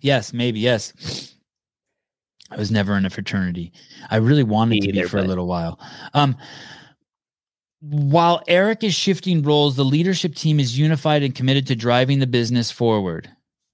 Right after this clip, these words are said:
Speaker 1: The business forward, huh? "Working closely with the board." Isn't it so, it's so funny too, because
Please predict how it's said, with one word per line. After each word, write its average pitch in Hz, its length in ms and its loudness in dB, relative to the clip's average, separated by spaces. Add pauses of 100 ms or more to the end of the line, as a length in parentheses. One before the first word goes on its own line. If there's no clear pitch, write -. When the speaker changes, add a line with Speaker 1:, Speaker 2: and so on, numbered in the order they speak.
(1120)
Speaker 1:
The 110 60 -6
business 139 400 0
forward, 95 380 -2
huh? 147 200 0 (760)
"Working 147 320 2
closely 180 500 2
with 151 200 2
the 147 80 2
board." 104 500 0 (1400)
Isn't 170 220 4
it 185 120 0
so, 165 300 2 (240)
it's 156 160 0
so 196 220 2
funny 185 320 0
too, 180 180 0
because 175 280 2